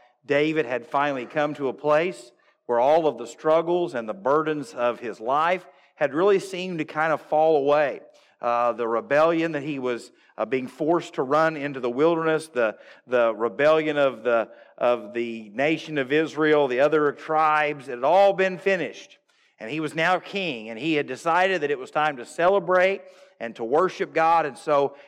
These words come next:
they're moving the Ark of the Covenant, and they don't move it God's way, and someone is struck dead. And, and so David decides that we're not gonna take the Ark with us.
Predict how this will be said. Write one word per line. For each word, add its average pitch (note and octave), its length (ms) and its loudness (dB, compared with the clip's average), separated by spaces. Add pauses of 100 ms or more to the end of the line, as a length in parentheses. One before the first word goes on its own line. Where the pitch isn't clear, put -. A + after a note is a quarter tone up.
they're A#2+ 160 -2
moving E3+ 420 2
the D#3 140 0
Ark E3 300 4
of D3+ 100 0
the D3 80 -4
Covenant, F3 600 0
and A#2+ 200 -4 (200)
they C3 100 -4
don't D3+ 220 0
move E3 200 2
it D#3 140 -2
God's E3+ 380 2
way, E3 460 2
and A2+ 160 -6
someone E3 400 -2
is D#3+ 140 -2
struck D#3+ 420 -2
dead. E3+ 400 4
And, A#2 140 -2 (300)
and A2+ 140 -10
so C3 120 -2
David D#3+ 480 2
decides E3+ 640 0
that C3 240 -6 (180)
we're B2+ 100 -4
not D#3+ 160 2
gonna E3+ 140 0
take F#3 340 -2
the F3 120 -2
Ark F3+ 320 4
with G3 240 2
us. - 320 -10